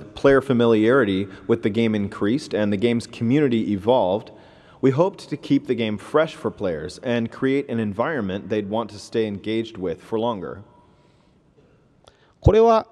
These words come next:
Speaker 2: えー、スプラトゥーンとスプラトゥーンツーの発売後数ヶ月間のディーエーユー、デイリーアクティブユーザーの推移を比較したグラフです。全世界の合計です。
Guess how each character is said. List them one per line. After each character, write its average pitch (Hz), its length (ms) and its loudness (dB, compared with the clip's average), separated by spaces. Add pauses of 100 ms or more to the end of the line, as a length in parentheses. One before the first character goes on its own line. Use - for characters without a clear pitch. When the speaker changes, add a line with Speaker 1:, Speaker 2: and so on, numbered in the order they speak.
Speaker 2:
え 104 220 0
ー、 - 20 -4
ス - 140 -14
プ - 80 2
ラ 180 120 4
ト 185 200 -2
ゥ 175 100 2
ー - 80 -4
ン 95 60 -14
と 123 180 2
ス - 160 -6
プ 160 60 2
ラ 156 100 4
ト 151 180 -6
ゥ 151 60 -4
ー - 40 -4
ン 143 40 -8
ツ - 160 -6
ー 135 80 2
の 104 260 0
発 - 320 -10
売 190 260 2
後 175 180 -2
数 220 240 -4
ヶ 226 160 0
月 208 240 -4
間 110 200 -2
の 131 140 -2
デ 107 140 -6
ィ 107 60 0
ー 104 100 2
エ - 20 2
ー - 40 -2
ユ 98 120 -4
ー、 - 140 -10 (100)
デ 131 120 2
イ 139 100 0
リ 143 180 2
ー 139 80 4
ア 139 40 -2
ク - 100 -20
テ 135 80 -4
ィ - 20 -12
ブ 139 80 -4
ユ 143 120 2
ー 131 40 0
ザ 113 140 0
ー - 20 -6
の 147 140 -6
推 160 320 -2
移 175 60 4
を 202 180 2 (120)
比 - 120 -20
較 - 200 -2
し - 100 -16
た 175 120 2
グ 101 140 -4
ラ 90 100 0
フ - 140 -10
で 98 100 -6
す。 - 240 -14 (460)
全 185 180 4
世 - 100 -4
界 - 160 -4
の - 120 -8
合 120 160 4
計 101 160 -2
で 95 100 -4
す。 - 160 -16